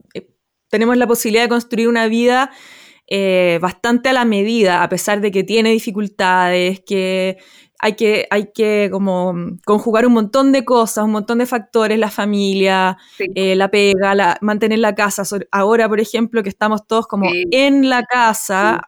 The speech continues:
Speaker 1: o
Speaker 2: sí.
Speaker 1: sea, pa' mí... Yo ahora me tengo que levantar al alba porque es la única forma de que realmente alcance a hacer todo lo que tengo que hacer.
Speaker 2: Claro.
Speaker 1: Pero, mm, me encanta al final porque igual soy libre dentro de eso, igual es mi decisión,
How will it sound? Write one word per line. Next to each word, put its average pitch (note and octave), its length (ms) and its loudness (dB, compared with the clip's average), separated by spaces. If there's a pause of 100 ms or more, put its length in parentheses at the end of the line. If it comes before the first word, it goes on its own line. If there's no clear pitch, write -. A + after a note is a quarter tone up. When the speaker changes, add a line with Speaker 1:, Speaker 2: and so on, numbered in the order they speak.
Speaker 1:
o F3+ 40 -6
Speaker 2:
sí. F3 80 -10
Speaker 1:
sea, G#3+ 140 -2
pa' G3+ 120 -2
mí... A#3+ 480 2 (500)
Yo G#3+ 140 0
ahora A#3 140 2
me A3+ 100 2
tengo A#3 160 2
que A3+ 60 0
levantar A3 360 0
al G#3+ 140 2
alba B3+ 320 0
porque A#3+ 220 -2
es A#3+ 40 2
la A3 140 4
única B3 260 2
forma C4 480 0
de C4 80 -2
que A3+ 240 0
realmente A#3 480 0
alcance B3+ 360 -2
a - 20 -2
hacer A#3+ 220 -2
todo B3 260 0
lo C4 100 0
que B3 100 -2
tengo B3 280 0
que G#3 80 -4
hacer. B3 400 -2
Speaker 2:
Claro. F3+ 240 -6 (340)
Speaker 1:
Pero, A3 680 4
mm, G#3 220 0
me A#3 140 2
encanta C#4 440 -2
al E4 80 -2
final D#4 260 -2
porque E4 220 -4
igual C4 220 0
soy D#4+ 260 -2
libre A#3+ 640 2
dentro F#3+ 320 0
de F#3 60 2
eso, G3 140 -4
igual A#3 220 0
es C#4 120 0
mi C4 360 4
decisión, A#3+ 720 0